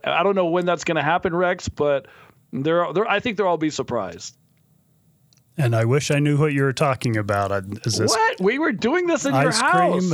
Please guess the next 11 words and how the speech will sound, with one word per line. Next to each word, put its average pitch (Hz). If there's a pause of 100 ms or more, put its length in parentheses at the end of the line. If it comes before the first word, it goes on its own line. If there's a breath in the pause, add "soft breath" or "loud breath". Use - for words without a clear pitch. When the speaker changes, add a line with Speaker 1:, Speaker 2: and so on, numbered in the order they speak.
(120)
Speaker 2:
and 101 (240)
Speaker 1:
No, 285
we 196
were, 302
we 220
were, 269
we 226
did 226
something 202
for 180
these, 156